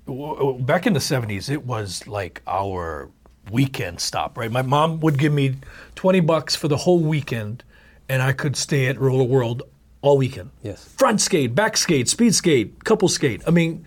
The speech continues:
Speaker 1: it was the thing to do, but it's never stopped.
Speaker 2: Correct. Uh, it's very strange that I got involved in that sport or, or,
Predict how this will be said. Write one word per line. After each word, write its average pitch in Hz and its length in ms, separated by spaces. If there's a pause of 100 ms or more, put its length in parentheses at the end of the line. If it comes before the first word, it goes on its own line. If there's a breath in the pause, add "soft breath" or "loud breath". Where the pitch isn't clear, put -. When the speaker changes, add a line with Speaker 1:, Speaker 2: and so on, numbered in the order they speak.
(320 soft breath)
Speaker 1:
it 165 120
was 160 280
the 139 160
thing 156 260
to 139 80
do, 131 400
but 175 160
it's 190 260
never 214 240
stopped. - 360 (960)
Speaker 2:
Correct. 101 480 (500 soft breath)
Uh, 135 260 (100)
it's 143 240
very 170 320
strange 143 420
that 113 120
I 113 60
got 113 140
involved 113 340
in 107 80
that 101 160
sport 110 440
or, 101 320
or, 110 200